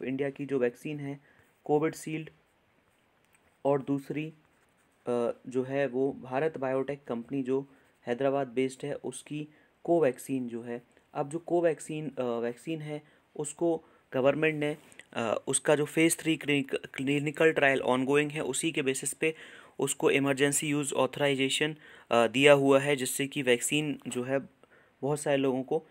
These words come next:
मिल सके। तो अगर कोई पर्सन को-, अ, कोवैक्सीन वैक्सीन को, अ, लगवाता है तो उसको एक कंसर्न लेटर वहाँ पे साइन करना पड़ेगा,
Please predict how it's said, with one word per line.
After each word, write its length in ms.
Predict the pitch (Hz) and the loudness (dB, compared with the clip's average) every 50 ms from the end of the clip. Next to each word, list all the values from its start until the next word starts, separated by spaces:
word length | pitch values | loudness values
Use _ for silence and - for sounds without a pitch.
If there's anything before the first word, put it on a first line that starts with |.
| _ _ - | _ _ 0
मिल 140 | 151 160 147 | 0 0 0
सके। 280 | - 131 - - 117 | -2 -8 -8 -8 -8
तो 120 | - - 127 | -6 -4 -2
अगर 260 | - 135 139 160 165 | 0 2 4 2 4
कोई 160 | - 175 165 | 4 2 0
पर्सन 340 | 160 151 147 139 - 165 160 | 2 0 -2 -2 -2 -8 -6
को-, 460 | 151 - 139 135 135 - - _ - | -2 2 2 2 2 2 -4 _ 0
अ, 100 | 131 127 | 0 0
कोवैक्सीन 580 | 123 - 170 170 170 160 151 - - 151 151 143 | 0 2 2 6 6 4 4 2 -4 -4 -2 0
वैक्सीन 420 | 139 131 127 - - 147 147 151 | 0 -2 -2 -2 -6 -6 -6 -6
को, 240 | 139 - 147 143 147 - - - - - - _ - | -2 -2 -2 -2 -2 -4 -16 -20 -20 -20 -16 _ -2
अ, 80 | 113 113 | 0 0
लगवाता 480 | 113 113 113 101 117 123 123 - 156 | 2 0 0 2 2 0 2 0 -2
है 200 | 165 160 160 156 | -2 -2 -4 -4
तो 140 | 147 147 139 | -2 -2 -2
उसको 240 | 135 - - - 143 | -2 -2 -2 -2 -2
एक 240 | 139 143 139 - - _ - - - | -2 -2 -4 -10 -20 _ -20 -12 -4
कंसर्न 380 | - 131 123 135 135 - 165 165 | 0 0 0 0 0 0 0 2
लेटर 460 | 160 139 131 127 123 135 139 143 139 - - - _ _ - | 2 2 0 0 0 -2 -2 -2 -2 -6 -14 -20 _ _ -10
वहाँ 180 | 123 131 131 123 | -8 -6 -4 -2
पे 160 | - 139 139 | 0 -2 -2
साइन 340 | 139 - 135 135 135 139 139 | -2 -2 -4 -2 -2 -2 0
करना 400 | 135 135 127 135 143 151 156 - - - _ _ - | -2 -2 -2 -2 -4 -4 -6 -10 -16 -20 _ _ -2
पड़ेगा, 420 | 131 131 135 135 127 147 151 160 | 0 2 2 2 0 0 -4 -4